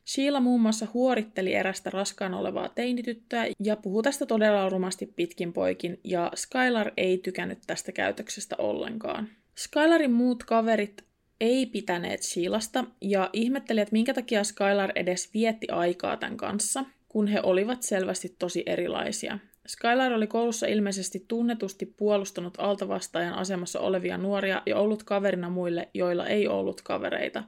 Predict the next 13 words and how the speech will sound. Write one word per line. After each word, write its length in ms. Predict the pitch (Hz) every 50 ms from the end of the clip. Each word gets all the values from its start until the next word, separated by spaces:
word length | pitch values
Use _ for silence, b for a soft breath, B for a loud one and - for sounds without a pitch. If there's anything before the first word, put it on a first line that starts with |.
| _ _ _ -
Sheila 540 | - - - 254 269 285 294 285 254 208
oli 140 | 196 202 196
enemmänkin 480 | 208 214 214 214 196 190 185 190 185 -
kiinnostunut 580 | - 190 185 180 185 - - 165 165 - _
päihteiden 500 | - 160 170 175 - - 247 240 247 240
käytöstä 480 | 240 254 254 247 247 247 - - - 269 269 -
ja 80 | - 180
rötöstelystä, 760 | 180 180 180 208 208 - - 254 240 247 247 - - 294 269 262 - _ -
ja 100 | 208 202
Rachel 520 | 202 214 240 247 254 247 - - 208 196
otti 340 | - 196 196 190 - - 202
hänestä 460 | 185 185 180 180 180 180 - - 175
vaikutteita 720 | 180 170 170 175 - 180 - - - 170 175 180 165 175